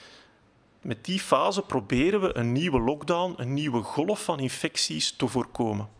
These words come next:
En we hopen dat we daarin gaan slagen. Mocht het eventueel, of evenwel toch tot een nieuwe heropflakkering komen en komt er een nieuwe golf aan, dan hebben we niet veel andere opties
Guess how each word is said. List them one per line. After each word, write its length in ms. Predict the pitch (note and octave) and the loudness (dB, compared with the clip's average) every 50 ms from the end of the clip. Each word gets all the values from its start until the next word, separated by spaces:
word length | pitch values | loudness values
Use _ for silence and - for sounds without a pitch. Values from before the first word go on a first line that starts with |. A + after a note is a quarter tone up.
| - - | -16 -8
En 120 | - B2 A#2 | -6 -2 -2
we 60 | A2+ | 0
hopen 400 | A2+ G#2+ B2 D3+ F#3+ - F#3+ D3+ | 0 2 2 2 2 2 0 0
dat 120 | D3 C#3 | 0 0
we 80 | C3+ B2+ | 0 0
daarin 300 | A#2+ B2 B2+ C3 C3+ A#2 | 0 0 0 -2 -2 -4
gaan 200 | - A#2+ A2 A2 | -4 -4 -2 0
slagen. 520 | - - - B2 B2 A#2 A2 A2 - B2 - _ - - - - - - - - - - - - | 0 0 0 0 -2 -2 -2 -6 -10 -14 -20 _ -20 -20 -18 -16 -14 -14 -14 -14 -16 -18 -8 2
Mocht 260 | - E3+ G3+ - - | 2 4 4 4 0
het 120 | F#3 F3 | 0 2
eventueel, 680 | F#3+ F#3 F3 E3 D#3+ D3 - D3 C3 E3 F#3 G3+ G3+ - - - - _ _ _ - _ _ - | 2 2 2 2 0 0 0 2 2 4 2 2 0 -2 -6 -12 -20 _ _ _ -20 _ _ -8
of 280 | - A#2+ - - - - | -6 -6 -6 -8 -10 -4
evenwel 500 | - C3+ C3+ A#2 C3 A#2+ C3 B2 A#2+ A#2+ - - - _ _ | 0 0 0 2 2 2 4 2 2 -2 -6 -14 -20 _ _
toch 220 | - G3+ G3 - - | 0 0 0 0 -2
tot 180 | - C#3+ - | -4 -2 0
een 120 | C#3+ A#2+ A#2+ | 0 0 2
nieuwe 240 | D#3 F#3 F#3 D3 | 2 2 2 2
heropflakkering 760 | B2 A2 A#2 D#3+ F3 - - - D3+ C#3 - D3 A#2+ A2 A2+ A2 | 2 2 0 0 0 -4 -2 -2 -2 -2 -2 -2 -2 -2 -4 -2
komen 380 | - B2+ B2 C#3 E3+ A3 B3 - - - - - - - - - - - | 0 0 0 0 0 -2 -4 -6 -12 -20 -20 -20 -20 -20 -20 -20 -14 -6
en 160 | - B2 B2+ | -6 -6 -2
komt 240 | - G3 G3 F#3+ - | 0 0 2 2 2
er 80 | D#3+ D3 | 0 2
een 120 | C#3 C3+ | 2 2
nieuwe 280 | C#3 D3 C#3+ A#2 A#2+ G#2 | 2 0 2 2 0 0
golf 440 | - - D#3 F3+ A3 - - - - | 2 0 0 0 0 -2 -4 -6 -4
aan, 300 | - B2+ D3 E3+ A3 B3 - - - - - - - - - - | -2 -2 0 0 -2 -4 -6 -10 -18 -18 -18 -20 -20 -16 -8 -4
dan 160 | C3 C3+ B2+ | -2 0 0
hebben 360 | G#2+ A2+ C#3+ G#3+ G#3+ B3+ A#3 | 0 2 0 2 2 0 0
we 120 | A3+ A3 - | 0 0 -2
niet 360 | A#2 B2+ D3 D#3+ G3 A3 - - | -2 -4 -2 -2 -2 -2 -2 0
veel 260 | - F3+ E3+ E3 - | 0 0 0 0 0
andere 420 | - F#3 G3 F#3 D#3 C3 - - | -2 0 0 2 0 0 0 -2
opties 680 | - F#3 G3 - - - A3+ A#3+ A#3 - - - - | -4 -4 -2 -2 -2 -2 -2 -2 -2 -2 -2 -2 -4